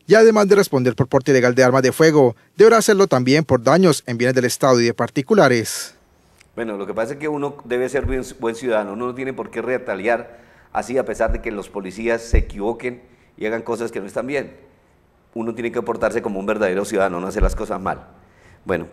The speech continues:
Speaker 2: mire lo que les voy a mostrar ahora. ¿Recuerdan ustedes que hace aproximadamente cuatro meses en Barranca Bermeja les mostré la noticia que era impacto de un maldito que agarró a la mujer a cuchillo por alguna vaina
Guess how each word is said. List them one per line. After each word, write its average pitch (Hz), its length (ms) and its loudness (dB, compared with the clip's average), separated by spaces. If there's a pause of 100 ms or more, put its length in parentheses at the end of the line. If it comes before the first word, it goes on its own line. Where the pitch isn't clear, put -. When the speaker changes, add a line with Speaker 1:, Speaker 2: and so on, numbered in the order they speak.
(100)
Speaker 2:
mire 180 220 4
lo - 80 0
que - 80 -6
les 113 80 0
voy 127 100 6
a 131 40 2
mostrar 135 280 0
ahora. 113 240 6
¿Recuerdan 175 380 2
ustedes 151 420 0
que 117 160 2
hace 120 180 4
aproximadamente 127 760 -2
cuatro 143 320 2
meses 120 360 -4
en 104 100 -6
Barranca 98 280 -4
Bermeja 110 420 -4 (440)
les 127 140 4
mostré 135 280 0
la 160 120 4
noticia 147 360 -2
que 147 60 -4
era 147 100 -2
impacto 139 400 2
de 131 120 0
un 120 100 -4
maldito 135 640 -2 (580)
que 147 140 4
agarró 135 360 6
a 165 40 6
la 160 100 4
mujer 147 260 2
a 160 100 2
cuchillo 131 480 -4 (1400)
por 131 160 4
alguna 151 320 4
vaina 139 460 4